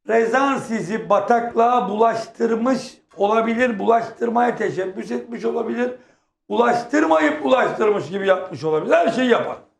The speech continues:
Korkmayın. Olabilir. Hata yapılmıştır. Yolunuza devam edersiniz. Bir hata yapılmışsa onun görevi, onunla, o, o tip tiplerin görevi zaten tuzak kurmak.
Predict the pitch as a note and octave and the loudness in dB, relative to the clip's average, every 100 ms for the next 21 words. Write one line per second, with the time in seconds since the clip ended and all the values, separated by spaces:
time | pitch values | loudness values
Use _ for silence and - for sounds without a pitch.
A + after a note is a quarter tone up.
0 | _ _ _ _ _ _ _ _ _ F3 | _ _ _ _ _ _ _ _ _ 2
1 | G#3+ B3+ B3+ - - G#2 D#2+ - _ _ | 4 4 2 -2 -6 -8 -10 -14 _ _
2 | _ _ _ _ _ _ _ _ _ _ | _ _ _ _ _ _ _ _ _ _
3 | _ _ _ - C#4+ D4+ B3+ G3 D#3+ - | _ _ _ 0 4 4 2 -2 -4 -10
4 | _ _ _ _ _ _ A3+ B3 C4 B3+ | _ _ _ _ _ _ 0 2 4 4
5 | B3 F#3+ F#3+ D#3+ - A#3 A#3 - - _ | 2 2 0 -2 -6 -4 -4 -4 -20 _
6 | _ E3+ G#3+ C4 B3+ A3 B3+ G3+ F3+ G#3 | _ -4 0 2 2 2 2 4 4 4
7 | A3 A3 G#3 G3+ D#3 C3+ - _ _ _ | 4 4 2 0 -4 -8 -12 _ _ _
8 | _ _ _ _ _ _ _ _ _ _ | _ _ _ _ _ _ _ _ _ _
9 | _ _ A#3+ C4+ C4 A#3+ C4 C4 B3 A#3 | _ _ 0 4 4 4 4 4 4 2
10 | A#3+ A#3+ B3+ - - A#3 F3 - - _ | 2 2 2 0 2 2 2 -2 -12 _
11 | _ _ _ _ - G3 A3+ B3 C4 C#4 | _ _ _ _ -10 -2 2 4 4 4
12 | B3+ A#3 B3+ A#3+ A#3 A3 G3+ C#4 C#4 - | 4 4 2 2 2 0 0 0 -2 -6
13 | C4+ C#4 C#4+ D4 D4 C#4+ D4 - G#3+ A#3 | -4 0 2 2 2 2 0 0 0 2
14 | D4 - D4 C4+ B3 E3+ - | 2 2 2 4 4 2 -4